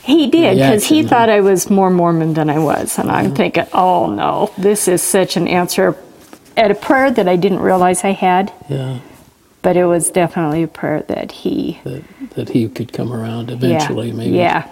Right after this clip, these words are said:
Speaker 2: see things as you
Speaker 1: Yeah.
Speaker 2: kinda sensed. When did you buy the two, uh, the two red letter Bibles? <laughs>
Speaker 1: Well,
Speaker 2: What's that
Speaker 1: okay,
Speaker 2: story?
Speaker 1: I, um, actually about three or four days after he had told me he didn't, couldn't be Mormon anymore, I told him, I said, "Hey, babe,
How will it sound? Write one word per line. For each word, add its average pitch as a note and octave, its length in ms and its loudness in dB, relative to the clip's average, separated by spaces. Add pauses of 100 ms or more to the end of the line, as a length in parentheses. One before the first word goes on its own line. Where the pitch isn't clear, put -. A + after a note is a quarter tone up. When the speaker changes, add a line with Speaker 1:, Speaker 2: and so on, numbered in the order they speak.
(140)
Speaker 2:
see - 260 0
things A2+ 380 -4
as A2 180 -8
you - 280 -8 (200)
Speaker 1:
Yeah. E3 240 -2
Speaker 2:
kinda G#2+ 240 -2
sensed. A#2+ 500 -6 (400)
When F#3 220 4
did F#3 140 4
you D#3+ 100 4
buy C#3+ 240 4
the B2 160 2
two, B2 460 2
uh, G#2 220 -4 (280)
the A#2 80 -4
two A#2 320 0
red A2+ 220 0
letter A2+ 240 -2
Bibles? - 580 -8 (240)
<laughs> - 220 -14 (100)
Speaker 1:
Well, A#3 280 4
Speaker 2:
What's C4 100 0
that C#4 120 4
Speaker 1:
okay, A#3 260 2
Speaker 2:
story? A3 280 -2
Speaker 1:
I, A3 360 4
um, G3+ 540 2
actually G3+ 540 2
about F3 380 2 (760)
three G#3 200 4
or F#3+ 40 2
four F#3 240 2
days E3+ 320 2
after D#3+ 340 0
he E3 200 0
had D3+ 220 0 (220)
told F3 200 0
me F3 100 0
he E3 220 0
didn't, D#3+ 360 -4 (300)
couldn't E3+ 240 -2
be E3 100 0
Mormon D#3+ 380 0
anymore, D#3 420 -2
I C#3+ 140 0
told D3+ 320 -2
him, D3+ 140 -2
I D3 80 0
said, D3 240 -4
"Hey, D3 240 0
babe, C#3 320 -2